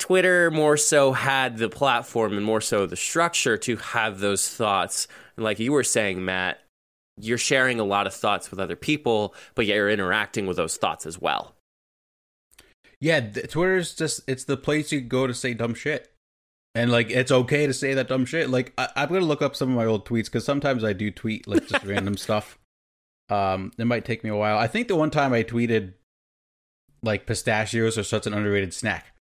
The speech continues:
Speaker 2: Like, you can't post that on Instagram. You can't post that on Facebook. Well, you may be able to post that on Facebook. But, like, i-, if you posted that on Instagram, I, I would get, like, zero f-, I would lose all my followers. Like, you can't do that. Like, Twitter,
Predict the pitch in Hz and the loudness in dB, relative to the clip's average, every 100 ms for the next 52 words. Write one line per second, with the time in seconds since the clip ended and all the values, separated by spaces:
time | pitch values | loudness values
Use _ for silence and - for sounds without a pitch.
0 | _ _ _ - 139 220 339 359 139 127 | _ _ _ -4 0 0 2 2 4 4
1 | 135 107 104 - - 107 104 117 110 117 | 4 2 0 -6 -6 -6 -4 -2 0 0
2 | - 349 - 117 117 107 98 202 190 120 | 0 -4 0 0 0 -2 -2 -2 -2 -4
3 | - 143 123 117 113 110 87 - 98 90 | -2 2 4 4 2 0 -4 -6 -8 -6
4 | 85 87 82 98 - - - - 185 175 | -6 -6 -8 -8 -12 -20 -6 2 4 4
5 | - _ _ - 156 165 220 262 185 170 | 0 _ _ -4 -2 0 -2 0 2 0
6 | - 147 139 120 147 139 110 104 101 98 | 0 2 4 2 0 -2 2 2 0 -4
7 | - 104 113 - 135 147 131 104 - 127 | -6 -4 -2 0 2 2 -2 -6 -2 0
8 | - _ _ 113 101 101 123 120 - 113 | -2 _ _ -4 -2 0 2 2 0 0
9 | 127 127 120 123 117 110 143 160 90 - | 2 2 4 4 2 0 0 -2 -4 -8
10 | - _ 107 - 123 143 131 196 90 - | -16 _ -8 -6 -2 -2 0 -2 -4 -6
11 | - 113 - 156 170 170 165 | -4 -4 -4 -4 -2 -2 -4